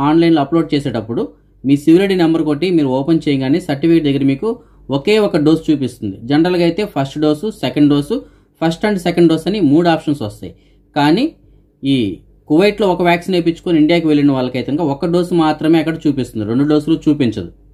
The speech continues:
So, అప్పుడు మీరు ఆ ఒక్క డోస్ మాత్రం అప్‌లోడ్ చేస్తే సరిపోతుంది. అయితే ఈ నెంబర్ అనేటువంటిది తప్పనిసరిగా మీకు వర్కింగ్లో ఉండాలి, అలాంటప్పుడు మాత్రమే ఆ విధంగా చేయండి.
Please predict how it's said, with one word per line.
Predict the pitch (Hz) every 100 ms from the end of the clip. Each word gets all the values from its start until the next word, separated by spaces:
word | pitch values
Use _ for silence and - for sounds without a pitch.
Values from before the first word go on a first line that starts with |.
| _ _ _ _ _ -
So, | -
అప్పుడు | 160 170
మీరు | 175 202 -
ఆ | 147
ఒక్క | 139 160
డోస్ | 160 170 165
మాత్రం | 147 151
అప్‌లోడ్ | 139 143 127
చేస్తే | 120 120
సరిపోతుంది. | 202 - - 104 - 87 - - -
అయితే | 147 165 196 269 285 - -
ఈ | 151 147 131
నెంబర్ | 123 160 208
అనేటువంటిది | 202 180 165 147 196
తప్పనిసరిగా | 165 147 165 - 143
మీకు | 143 143 165
వర్కింగ్లో | 135 139 156 143
ఉండాలి, | 110 98 90
అలాంటప్పుడు | 120 139 147 143 139
మాత్రమే | 135 123 180
ఆ | 139
విధంగా | 123 120
చేయండి. | 107 104 101 -